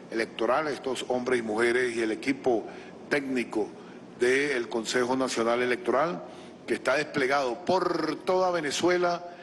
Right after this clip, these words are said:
para que se pueda concretar esta fiesta electoral que tenemos nosotros los venezolanos en el día de hoy,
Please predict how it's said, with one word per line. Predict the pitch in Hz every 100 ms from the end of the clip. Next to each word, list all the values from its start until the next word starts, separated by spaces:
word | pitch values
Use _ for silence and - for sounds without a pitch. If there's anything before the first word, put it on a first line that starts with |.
| - - -
para | 139 147 151 151 151 - - - -
que | 135 143
se | 139 127
pueda | 120 127 131 131
concretar | 123 113 113 117 120
esta | 117 127
fiesta | 113 - 131 117 - 131 120 - - - -
electoral | 120 110 117 117 117
que | 127
tenemos | 123 113 120 113
nosotros | 113 107 120 113 120 120 107 - - - -
los | 120 117
venezolanos | 113 110 117 110 113 117 117 113 - -
en | 113 110
el | 107 101 95
día | 113 117
de | 110
hoy, | 139 165